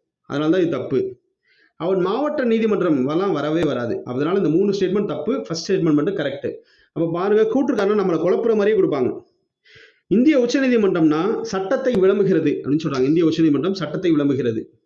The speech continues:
ஓகேவா? அடுத்து, அரசாங்கத்தின் மூன்றாவது மற்றும் முக்கியமான அங்கமாக கருதப்படுவது ஜுடிஷியரி.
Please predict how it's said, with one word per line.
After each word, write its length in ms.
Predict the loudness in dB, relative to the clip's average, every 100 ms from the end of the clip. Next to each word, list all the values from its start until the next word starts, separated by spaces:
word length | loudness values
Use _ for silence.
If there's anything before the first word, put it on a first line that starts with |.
| _ _ _ _ _ _ _ _ _ _ -4
ஓகேவா? 320 | -2 -2 -4 -8 -16 _ _ _ _
அடுத்து, 280 | -8 -4 -4
அரசாங்கத்தின் 600 | -2 -2 0 0 2 2
மூன்றாவது 600 | 2 2 0 0 0 2
மற்றும் 260 | 2 2
முக்கியமான 580 | 0 2 2 2 2 0
அங்கமாக 360 | 0 0 0 0
கருதப்படுவது 640 | 0 0 2 0 0 -4 -2
ஜுடிஷியரி. 440 | -2 2 2 2